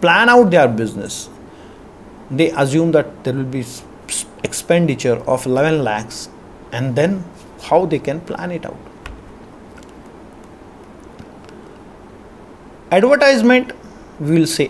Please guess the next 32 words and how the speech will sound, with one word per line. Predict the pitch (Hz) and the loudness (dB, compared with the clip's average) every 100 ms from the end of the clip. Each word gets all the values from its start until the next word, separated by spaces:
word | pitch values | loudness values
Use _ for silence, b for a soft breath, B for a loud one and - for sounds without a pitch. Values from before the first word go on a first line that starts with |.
| - | -6
X | 120 - | -8 -6
T. | - - - - - - - - - - - - - | -8 -8 -12 -20 -20 -20 -20 -20 -20 -20 -20 -20 -14
Sales, | - - 196 233 220 - - - | -6 2 4 4 0 -10 -18 -16
we | 143 143 | -6 0
will | 147 | 0
be | 135 | -2
say | 127 - 117 | -4 -4 -4
D | 110 107 110 | -4 -4 -4
T. | 127 - - - - - - - - B B B B B | -6 -10 -18 -20 -20 -20 -20 -20 -20 B B B B B
And | 143 165 | -6 -4
as | - 151 | -2 -2
per | - 151 | 0 2
our | 139 127 | 2 2
formula, | 143 147 160 156 | 0 2 2 2
what | 151 170 | 2 2
is | 160 | 2
required? | 143 147 147 147 | 0 0 0 -2
X | 143 - | -8 -6
T | 156 | -6
square | 139 - 139 165 - | -4 0 0 0 -6
and | 135 135 | -12 -8
X | 127 - | -10 -6
T | 156 151 | -6 -6
into | 147 123 113 | -6 -6 -8
D | 107 | -8
T. | 107 - - - - B B B B B - | -10 -16 -20 -20 -20 B B B B B -12
So | - 143 | -6 -4
for | - 135 | 0 0
each | 160 185 190 | 0 -2 -2
they | - 139 | -4 -2
have | 123 123 | -2 -2
calculated | 120 107 123 117 139 | -4 -4 -4 -6 -8